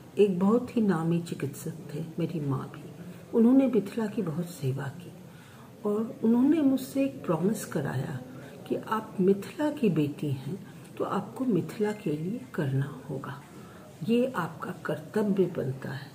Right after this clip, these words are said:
क्योंकि मेरा जन्म भी दरभंगे में ही हुआ है। हम बहुत खुशनसीब थे कि मेरे हस्बैंड ऐसे मिले जिन्होंने मुझे बहुत सपोर्ट किया और आज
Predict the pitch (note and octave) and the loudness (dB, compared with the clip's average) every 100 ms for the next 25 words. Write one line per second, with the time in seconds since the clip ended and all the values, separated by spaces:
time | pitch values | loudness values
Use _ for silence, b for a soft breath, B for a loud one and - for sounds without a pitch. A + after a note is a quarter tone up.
0 | - A3 G3 G#3 F#3 F#3 F3+ F3 C#3 F#3 | -8 -4 -2 2 2 2 2 -2 0 2
1 | A3+ B3 G3+ A#3+ A#3+ E3 C#3 D3 D3+ - | 2 -2 -4 -6 -6 -8 -8 -8 -6 -8
2 | C#3+ D3 - - - F3 - - - - | -8 -10 -12 -14 -14 -14 -14 -16 -18 -18
3 | - B B B B B - - - - | -18 B B B B B -18 -20 -20 -20
4 | - - C4 C4+ A3 A3 C4 - - - | -14 0 6 6 4 2 -2 -2 -8 0
5 | G#3+ - G3+ - B3+ C4+ - - - - | 2 4 2 6 4 4 2 -6 -8 -8
6 | - - B B B B B - F#3 G3+ | -16 -18 B B B B B 4 8 8
7 | G#3 G3+ - F#3+ F#3+ - D4+ B3 E3+ C3+ | 6 2 0 0 0 2 4 4 2 -2
8 | - D3 C#3+ C#3 D#3 F#3 F3 G#3 F#3 G#3 | -2 -4 -2 -2 -2 -6 0 2 6 6
9 | G3 F#3 D#3+ D#3 - E3+ - - - - | 8 6 4 0 -2 -6 -6 -18 -18 -6
10 | E3+ - G3+ F#3 - - - - - - | -6 -2 -2 -2 -4 -10 -10 -10 -12 -14
11 | - - - - B B B B - G3 | -16 -16 -16 -16 B B B B -4 0
12 | G#3+ A3+ B B B - F#3 G#3 | 0 -2 B B B -4 0 0